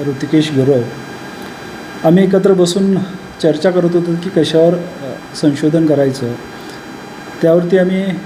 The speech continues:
असं ठरवलं की, अ, लिव्हर कॅन्सरवरती सध्या, अ, काहीतरी करायला पाहिजे आणि त्या अनुषंगाने आम्ही, अ, dihydropyrimidines तयार करायचं ठरवलं आणि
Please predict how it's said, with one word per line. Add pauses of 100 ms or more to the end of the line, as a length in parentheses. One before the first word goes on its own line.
(520)
असं
ठरवलं
की,
अ,
लिव्हर
कॅन्सरवरती
सध्या,
अ, (300)
काहीतरी
करायला
पाहिजे (160)
आणि
त्या
अनुषंगाने
आम्ही,
अ, (420)
dihydropyrimidines (580)
तयार
करायचं
ठरवलं (1200)
आणि